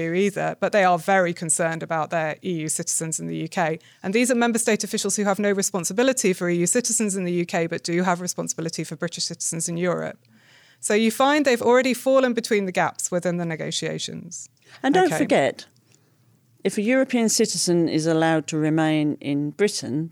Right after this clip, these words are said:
Speaker 2: they are still a European citizen. If a British person is allowed to remain in Spain or Sweden, they're still no longer a European citizen.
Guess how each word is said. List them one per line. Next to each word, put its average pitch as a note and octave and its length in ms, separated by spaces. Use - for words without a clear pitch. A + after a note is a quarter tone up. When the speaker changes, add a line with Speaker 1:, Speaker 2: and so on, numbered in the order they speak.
Speaker 2:
they D3+ 180
are D3+ 80
still F#3 280
a E3+ 40
European D3+ 500
citizen. - 400
If D#3+ 120
a E3+ 60
British A3+ 380
person F#3 420
is D#3+ 240
allowed E3+ 360
to E3 80
remain D#3 520
in C3+ 180
Spain C#3 520
or C#3 140
Sweden, C#3 840
they're G3 100
still G#3 300
no F#3+ 160
longer E3 360
a C3+ 60
European C3+ 400
citizen. - 440